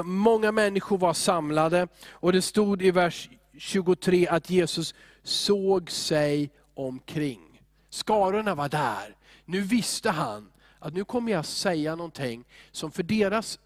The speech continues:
synsätt är f-, totalt omvänt. Det är chockerande. Det står att han såg sig omkring på människorna som var där.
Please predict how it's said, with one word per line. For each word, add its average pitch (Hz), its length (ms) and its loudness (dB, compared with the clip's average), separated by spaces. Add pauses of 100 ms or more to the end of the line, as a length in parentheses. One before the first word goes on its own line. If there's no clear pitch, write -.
(340)
synsätt 151 960 -6
är 165 160 -2
f-, - 200 -20 (120)
totalt 190 840 -4 (220)
omvänt. 127 680 -4 (200)
Det 190 100 -2
är 175 40 2
chockerande. 139 800 -8 (280)
Det - 60 -16
står 151 160 -8
att 139 120 -12
han 165 120 -10
såg 208 680 -10
sig 160 380 -10
omkring 123 640 -14 (1400)
på 135 120 -10
människorna 151 580 -4
som 123 160 -10
var 117 120 -6
där. 90 360 -10